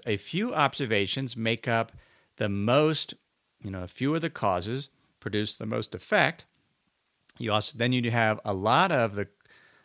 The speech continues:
of the causes that kinda stream out into this long, long tail. It's kind of a, a swooping down if you looked at it as a graph.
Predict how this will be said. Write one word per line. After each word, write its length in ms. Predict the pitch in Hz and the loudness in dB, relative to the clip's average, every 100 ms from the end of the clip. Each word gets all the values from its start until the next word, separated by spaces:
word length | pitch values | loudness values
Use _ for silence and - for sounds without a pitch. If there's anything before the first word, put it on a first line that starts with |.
| _ | _
of 140 | 107 101 | -4 -4
the 60 | |
causes 680 | 95 - 92 87 107 131 - | -4 0 0 0 -2 -2 -2
that 260 | 101 95 - | -2 -2 -4
kinda 320 | 104 101 110 | -4 -2 0
stream 400 | - - 117 120 | -2 -2 -2 0
out 260 | 170 151 | 0 -2
into 180 | 92 90 | -6 -6
this 260 | 92 90 - | -4 -4 -4
long, 560 | 87 90 92 95 107 - _ _ _ _ _ | -2 0 0 -2 -6 -10 _ _ _ _ _
long 420 | 95 98 98 104 | -4 0 0 -2
tail. 440 | 98 - 170 135 78 | -6 -4 -2 -2 -4
It's 120 | - | -6
kind 180 | 95 87 | -6 -4
of 80 | 85 | -4
a, 160 | 85 | -6
a 100 | 90 | -6
swooping 540 | 82 - - 101 104 95 | -6 -6 -6 -6 -6 -2
down 420 | 107 117 92 90 - _ - _ _ | -2 0 -2 -8 -14 _ -20 _ _
if 160 | 98 95 | -10 -6
you 60 | |
looked 200 | 90 - | -6 -4
at 160 | 87 82 | -4 -2
it 160 | 92 - _ _ _ _ _ | -6 -14 _ _ _ _ _
as 160 | 92 90 | -4 -4
a 60 | |
graph. 500 | 98 143 196 92 - | -4 -2 -2 -6 -16